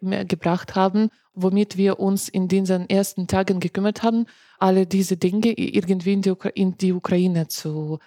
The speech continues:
zu liefern. Also es war auch ein großer Teil unserer, unserer Arbeit, weil es wirklich so, so massiv und so bewältigend im guten Sinne war.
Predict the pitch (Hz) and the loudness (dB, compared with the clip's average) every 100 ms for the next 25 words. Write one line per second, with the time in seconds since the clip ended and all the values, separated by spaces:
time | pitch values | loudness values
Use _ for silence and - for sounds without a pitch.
0 | _ - 156 151 - - - 170 165 165 | _ -4 -4 -4 -8 -10 -8 -4 -2 -2
1 | - 175 - - - 185 202 190 185 180 | 0 2 2 0 -2 0 0 0 0 -2
2 | 180 170 175 - 180 175 175 175 185 180 | 0 2 0 0 -2 0 0 -2 -2 -2
3 | 170 170 170 202 - 180 175 - - - | -2 -2 0 -2 0 0 0 -2 -6 -2
4 | - 196 214 208 170 175 185 185 180 175 | 0 2 2 0 0 0 -2 -2 -2 -2
5 | 170 - 180 175 175 165 170 170 165 165 | -2 0 -2 -2 -6 -2 0 0 -4 -2
6 | 170 175 160 185 180 175 180 175 170 160 | 0 2 0 -2 0 0 -2 -6 -8 -8
7 | 170 175 185 190 | -6 -4 -4 -6